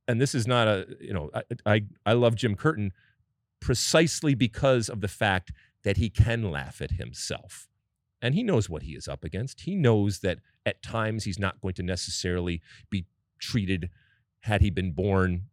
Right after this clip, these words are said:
in pretty much any <laughs> place else but the United States, as a coach relative to opportunities or relative to the perception that somebody may have. And I think he recognizes it, but I also think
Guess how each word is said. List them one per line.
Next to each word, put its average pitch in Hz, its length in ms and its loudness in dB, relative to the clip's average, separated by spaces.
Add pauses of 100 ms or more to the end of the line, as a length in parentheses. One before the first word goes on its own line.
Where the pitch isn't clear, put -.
(140)
in 92 160 -4
pretty - 180 -4
much 127 200 2
any 131 160 2
<laughs> - 0 -
place - 360 0
else 139 280 0
but 107 140 -6
the 107 60 -10
United 101 300 -4
States, 117 360 -4
as 110 260 -4
a 113 120 -6
coach - 460 -2 (260)
relative 110 460 2
to 98 160 2
opportunities 113 800 -2 (140)
or 95 120 2
relative 95 440 0
to 92 340 0 (380)
the 95 80 0
perception - 720 -2
that 98 100 -4
somebody 98 380 -2
may 92 200 -2
have. 139 440 -2 (1120)
And 123 440 4 (480)
I 110 80 2
think 151 200 -2
he 117 140 -4
recognizes 139 800 2
it, 196 160 -2 (220)
but 113 100 4
I 127 60 8
also 262 260 4
think 160 300 -2